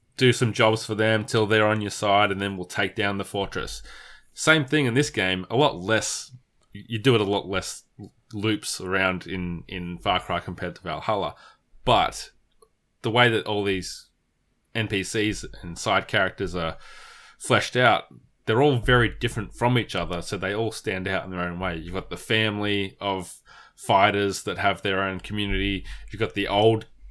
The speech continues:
guerrillas up in the hills. You got the young tech heads that you mentioned, and then you got these musicians that are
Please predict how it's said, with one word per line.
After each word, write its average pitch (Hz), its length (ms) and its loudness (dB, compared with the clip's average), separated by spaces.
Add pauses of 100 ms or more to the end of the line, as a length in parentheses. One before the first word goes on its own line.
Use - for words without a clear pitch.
(380)
guerrillas 110 540 4
up 110 160 4
in 107 140 2
the 101 80 2
hills. 120 800 4
You 110 120 -8
got 110 220 -2
the 107 80 -4
young 107 300 2
tech - 260 0
heads 104 240 0
that 107 80 0
you 101 100 -4
mentioned, 101 500 -2
and 104 160 -6
then 104 100 -2
you 101 80 -2
got 101 220 -4
these 98 300 -2
musicians 101 640 -2
that 95 140 -2
are 90 200 0